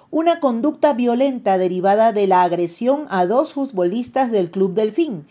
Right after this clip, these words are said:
El incidente se registró en un partido de la penúltima fecha de la primera fase de la Liga Pro. El argentino del Club Delfín, Juan Pablo Ruiz,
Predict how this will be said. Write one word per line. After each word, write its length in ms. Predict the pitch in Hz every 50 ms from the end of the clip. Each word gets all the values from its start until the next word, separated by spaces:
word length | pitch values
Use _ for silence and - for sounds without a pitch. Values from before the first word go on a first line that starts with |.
| _ - - - - _ _
El 180 | - 285 294 302
incidente 640 | 330 320 311 320 320 277 240 202 185 175 190 190
se 140 | 185 - 202
registró 460 | 180 190 175 185 185 - - 208 226
en 100 | 226 208
un 140 | 202 214 208
partido 420 | 214 202 180 - - 208 202 220 214
de 120 | 214 202
la 200 | 185 180 175 175
penúltima 720 | - 240 233 226 226 254 302 392 427 - - 339 311 277 240
fecha 360 | - - 165 156 - - 180
de 80 | 170 170
la 140 | 175 170
primera 320 | 175 175 175 202 208 185 165
fase 360 | - 196 220 226 226 262 240
de 120 | 208 196
la 100 | 180 175
Liga 320 | 170 175 185 170 170 156 -
Pro. 240 | 156 139 123 147 - _ _ _ _ _ _ _ _ -
El 140 | 233 247 254
argentino 680 | 247 240 226 233 214 208 208 208 254 254 247 254 254 247
del 220 | 226 202 190 196
Club 280 | - 233 240 247 196 196
Delfín, 520 | 214 202 196 190 - 240 240 254 254 208
Juan 220 | 202 190 175 180
Pablo 320 | - 208 214 220 208 190 190
Ruiz, 340 | 220 294 339 349 339 -